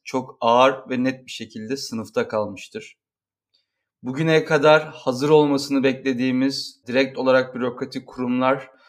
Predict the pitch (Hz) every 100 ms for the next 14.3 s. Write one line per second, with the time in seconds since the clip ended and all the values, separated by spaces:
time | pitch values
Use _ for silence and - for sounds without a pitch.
0 | - _ 113 113 123 123 - - 113 117
1 | 117 143 127 120 110 - 107 101 104 -
2 | 101 98 - - 110 - 107 - 104 104
3 | - 98 107 110 104 98 95 117 147 _
4 | _ _ _ _ _ _ _ _ 131 127
5 | - 156 170 165 131 131 135 131 135 -
6 | 135 135 131 110 110 107 113 - _ _
7 | _ 123 123 131 131 139 135 131 131 139
8 | 131 135 135 135 - _ _ - 120 127
9 | 127 139 135 127 - - 127 123 143 139
10 | - - _ 117 120 120 127 - 117 120
11 | 135 143 - _ _ _ _ _ 123 -
12 | 135 156 147 - 117 127 131 127 131 143
13 | 143 139 127 110 104 107 104 101 101 -
14 | 110 - _